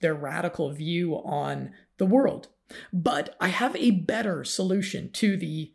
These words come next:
transhumanist problem. And here it is. Transhumanist, go to Mars.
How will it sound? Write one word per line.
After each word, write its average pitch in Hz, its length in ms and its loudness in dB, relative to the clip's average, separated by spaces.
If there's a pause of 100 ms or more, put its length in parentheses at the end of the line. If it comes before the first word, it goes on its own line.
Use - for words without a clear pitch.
(160)
transhumanist 170 880 0 (180)
problem. 214 420 2 (440)
And 190 100 6
here 240 180 6
it 208 80 4
is. - 220 -12 (520)
Transhumanist, 208 840 0 (400)
go 233 380 10
to 190 400 2
Mars. 147 640 -2